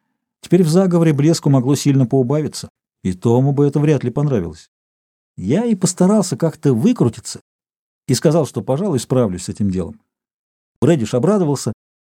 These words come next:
ответил, что я ничего при этом не теряю, и стал рассказывать,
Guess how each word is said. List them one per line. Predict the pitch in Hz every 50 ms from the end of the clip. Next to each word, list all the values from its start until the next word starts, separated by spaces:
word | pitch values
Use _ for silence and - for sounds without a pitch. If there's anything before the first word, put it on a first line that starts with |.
| _ _
ответил, | - 123 120 - 170 185 180 139
что | 117 - -
я | 120 113 139
ничего | 143 170 196 175 - 185 156 135
при | 101 120 120 113
этом | 110 117 113
не | 117 113
теряю, | - 131 151 208 214 202 185 - _ _ _ _ _
и | - 123
стал | - - 190 180 156
рассказывать, | 151 147 - - 180 165 135 139 127 123 -